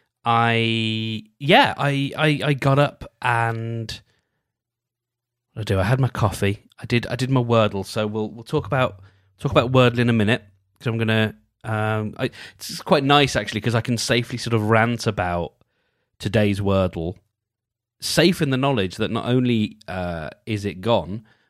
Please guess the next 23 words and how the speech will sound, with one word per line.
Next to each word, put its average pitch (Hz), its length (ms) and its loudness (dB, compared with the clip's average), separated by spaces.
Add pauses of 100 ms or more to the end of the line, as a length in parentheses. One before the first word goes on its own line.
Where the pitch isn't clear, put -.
(120)
but 101 200 0
you 107 100 -2
can't 95 220 -4
get 87 100 -6
it 71 80 -10
back. - 320 -8
So 90 300 -2
it's - 240 -6
n-, 104 160 0
you 98 240 -4
know, 85 180 -6
it, - 240 -8
it, 107 200 -6
it - 100 -14
cannot 123 320 -2
be - 80 -4
spoiled. 98 420 0
It's - 160 -20
wonderful, 104 400 -6
and 92 100 -6
I 95 60 -4
can 95 160 -10
still - 240 -6